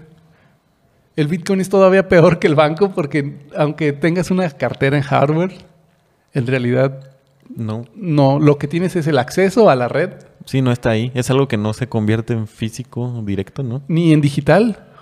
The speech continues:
Speaker 1: O sea, como las fotos de Fitz que dice que las tiene en memoria, el Bitcoin en realidad siempre está en internet.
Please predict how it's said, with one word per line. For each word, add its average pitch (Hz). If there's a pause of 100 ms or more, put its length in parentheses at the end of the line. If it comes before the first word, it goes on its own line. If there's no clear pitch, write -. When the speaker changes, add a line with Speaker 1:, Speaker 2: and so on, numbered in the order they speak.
Speaker 1:
O 139
sea, 170
como 131
las 131
fotos 165
de 143
Fitz 165
que 160
dice 143
que 156
las 131
tiene 160
en 151
memoria, 139
el 139
Bitcoin 139 (1200)
en 131
realidad 139
siempre 170
está 160
en 139
internet. 127